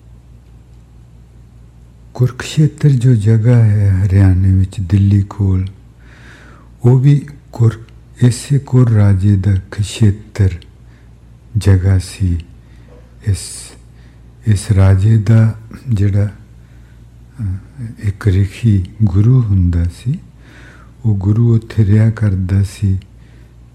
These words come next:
ਤੇ ਇਸ ਜਗ੍ਹਾ ਦਾ ਨਾਂ ਉਸ ਕੁਰ ਰਾਜੇ ਨੇ ਕੁਰਕਸ਼ੇਤਰ ਰੱਖ ਦਿੱਤਾ।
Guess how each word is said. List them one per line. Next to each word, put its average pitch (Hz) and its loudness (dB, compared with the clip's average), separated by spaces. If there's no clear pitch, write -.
ਤੇ 104 0
ਇਸ - -4
ਜਗ੍ਹਾ 104 2
ਦਾ 95 2
ਨਾਂ 92 4
ਉਸ 92 -2
ਕੁਰ 104 0
ਰਾਜੇ 92 0
ਨੇ 92 0
ਕੁਰਕਸ਼ੇਤਰ - -6
ਰੱਖ 78 -8
ਦਿੱਤਾ। - -20